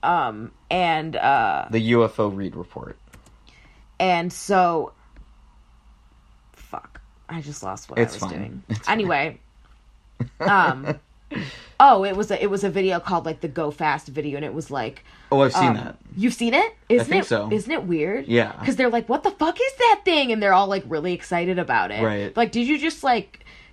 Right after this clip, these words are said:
Speaker 1: get a, did you just get a target on, like, something moving?" Like, they're like, "Oh my God, what is that? I don't even know." Do-, oh my God.
Speaker 2: Right.
Speaker 1: It was weird. Um, but I just Googled A A F I P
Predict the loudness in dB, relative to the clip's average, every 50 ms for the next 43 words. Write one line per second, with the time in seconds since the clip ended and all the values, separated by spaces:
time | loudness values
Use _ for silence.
0 | -18 -4 0 0 0 0 -2 -2 -2 -2 -2 -2 -2 -4 -6 -8 -6 -6 -6 -6
1 | -6 -6 -4 -2 0 0 0 0 0 0 0 0 0 -4 -6 -6 -6 -6 -4 -4
2 | -4 -4 -4 -4 -4 -4 -4 -4 -4 -4 -6 -6 -8 -12 -10 -6 -4 -4 -2 -4
3 | -4 -4 -4 -4 -2 0 2 2 2 2 2 0 -2 -2 -2 0 2 4 4 4
4 | 4 2 0 0 -2 -4 -2 0 0 0 0 -2 -4 -8 -6 -6 -6 -6 -6 -8
5 | -10 -10 -10 -6 -6 -4 -4 -4 -6 -8 -10 -8 -6 -6 -6 -4 -2 -2 -2 -2
6 | -2 -4 -8 -14 -20 -20 -20 -20 -20 -20 -8 0 2 4 4 4 2 0 -4 -10
7 | -14 -14 -16 -20 -20 -20 -20 _ -10 -8 -8 -8 -8 -10 -12 -10 -6 -6 -6 -4
8 | -4 -6 -8 -6 -6 -6 -4 -4 -4 -4 -4 -6 -6 -8 -10 -12 -12 -10 -10 -10
9 | -10 -10 -10 -12